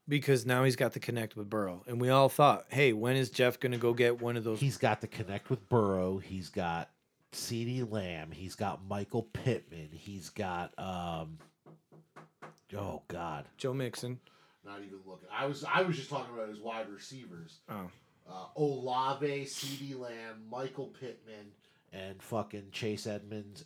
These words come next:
Speaker 2: and, or Ja'Marr Chase and, uh, Mike Williams.
Speaker 1: Oh, yeah, Big Mike. Yeah.
Speaker 2: Yeah, like, that is thicker than a snicker.
Speaker 1: Yeah, but that's banking on the fact that both Big Mike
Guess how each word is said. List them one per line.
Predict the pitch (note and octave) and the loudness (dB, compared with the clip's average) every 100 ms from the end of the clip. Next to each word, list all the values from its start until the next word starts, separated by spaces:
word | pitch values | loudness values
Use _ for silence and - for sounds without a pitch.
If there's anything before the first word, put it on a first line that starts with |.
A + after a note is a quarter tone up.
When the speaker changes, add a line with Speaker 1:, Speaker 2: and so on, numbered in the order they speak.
| - | -14
Speaker 2:
and, | G#2+ G#2 F#2 | -10 -8 -4
or | G#2 - _ - | -6 -6 _ -18
Ja'Marr | - A2 B2 C#3+ | -12 -2 2 2
Chase | - A#2+ A2 G2+ - | 2 0 0 -4 -10
and, | A2 G2 F#2 | -8 -8 -6
uh, | F#2+ F2+ E2+ | -6 -4 -6
Mike | G2 G2 | -8 -8
Williams. | G2 E2+ - - - - _ _ _ _ - | -8 -10 -12 -20 -20 -20 _ _ _ _ -4
Speaker 1:
Oh, | A#2+ | 2
yeah, | A#2 G#2 | 2 2
Big | G#2+ G#2+ | -2 -2
Mike. | G#2 G#2 - - | -2 -2 -8 -12
Yeah. | A2 A2 | -6 -4
Speaker 2:
Yeah, | G#2+ - _ A2 | -6 -8 _ -8
like, | G#2 G#2+ - | -6 -6 -2
that | A2+ D3 - - | 4 4 2 -8
is | G#2+ F#2 F2+ E2+ - _ _ - - | -6 -6 -8 -14 -16 _ _ -16 -6
thicker | B2+ B2+ | -4 -4
than | G2 F#2+ | -6 -8
a | D#2+ | -10
snicker. | - - G#2+ - - - _ _ - | -10 -8 -6 -6 -12 -16 _ _ 4
Speaker 1:
Yeah, | D3 B2+ | 4 4
but | F#2+ A2+ | -2 2
that's | C3 C3+ - - _ _ _ | 4 4 -2 -6 _ _ _
banking | - C3+ C#3+ D3+ | 4 4 4 2
on | C3+ | 2
the | A#2+ | 0
fact | C3 B2 | 0 -2
that | A2+ G2 | -2 -4
both | B2 B2 | -2 -2
Big | C3 B2 B2 | -2 -2 2
Mike | A#2+ A#2 - | 0 0 -4